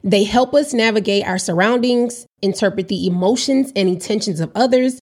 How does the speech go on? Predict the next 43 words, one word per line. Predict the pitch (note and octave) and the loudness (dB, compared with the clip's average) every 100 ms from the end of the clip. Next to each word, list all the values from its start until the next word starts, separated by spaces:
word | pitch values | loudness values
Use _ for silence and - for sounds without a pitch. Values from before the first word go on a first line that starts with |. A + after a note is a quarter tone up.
| - | -4
and | F#3+ | -2
help | G#3 G#3+ | -2 -2
us | G#3+ G#3 | -2 0
make | F#3 F#3 | -2 -2
informed | F3+ F#3 F#3 E3 | -8 -4 -2 -2
decisions. | E3 F3 D#3 C3+ - - _ _ _ | -4 -4 -6 -6 -12 -16 _ _ _
Cues | - C#4+ D4 D4 | -2 2 2 0
can | - D4+ | 0 0
be | A3+ A3 G#3 | 2 2 0
both | F3 F3+ E3+ - | 0 -2 -2 -4
conscious | - C#4+ D4+ D4+ D4 - - | -2 -2 0 0 -2 -4 -2
and | G#3+ G#3+ | 0 0
subconscious. | G#3 F#3 - D#3 - F#3 - - _ | -2 -4 -6 -10 -10 -10 -10 -12 _
For | F#3+ | -2
example, | F3+ F3+ G3 F#3 - G#3+ - _ | -2 0 -2 -2 -8 -10 -12 _
when | F#3 G3 | 2 2
you're | G3 | 2
feeling | F#3 D#3+ E3 | -2 -4 -4
stressed, | - B3 D4 - - _ - | 0 0 0 -4 -16 _ -10
that's | D#3+ - | -8 -6
the | F#3 | -6
trigger. | - F#3+ F3 B3 - _ _ | 0 0 0 -2 -8 _ _
The | G3+ | -2
smell | G3 A3+ B3 C#4 | 0 0 2 2
of | A#3 | 2
a | A3+ G#3 G3+ G3+ - - | 2 2 2 0 -6 -4
favorite | G#3+ A#3 A3 - | -2 2 0 -2
comfort | A3 G#3+ G3+ F3 | -4 -4 -2 -6
food, | - F3 F3+ - - - | -2 -2 -2 -4 -12 -8
that | D#3 | -6
would | D#3+ | -4
be | F3+ | -2
the | A#3+ | -2
cue. | A#3+ G#3+ C4 - _ - | 0 0 -2 -4 _ -2
That | G#3 A#3+ | 0 2
might | C4 A3 | 0 -2
prompt | - G#3 G#3 - | -6 -4 -4 -4
someone | G#3 F#3+ F#3 F3+ F#3 | -2 0 2 2 0
to | - - | -4 -6
eat | G3 F3 | -4 -4
for | - F3+ | -2 -2
emotional | F3 F3 F#3 F#3 E3+ | 0 0 -2 -2 -2
relief. | D#3+ D#3+ - | -4 -6 -14